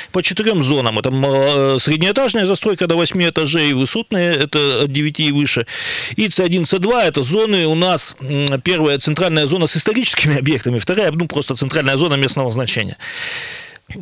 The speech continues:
Ну, я не знаю, для чего это делается. Во-первых, П З З, да, действительно рассмотрела, но сейчас следующий этап — это слушание.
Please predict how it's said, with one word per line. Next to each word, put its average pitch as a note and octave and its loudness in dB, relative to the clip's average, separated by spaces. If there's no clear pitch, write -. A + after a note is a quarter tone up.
Ну, F#3+ 0
я D#3 -2
не G#3 2
знаю, F#3+ 2
для E3+ 4
чего G3+ 2
это G#3 0
делается. A3 2
Во-первых, F#3 2
П G3 0
З G3 2
З, G3 2
да, G3 2
действительно E3+ 0
рассмотрела, E3+ 2
но D#3+ 2
сейчас E3 2
следующий E3+ 2
этап — E3 -2
это C#3+ 0
слушание. D#3+ 0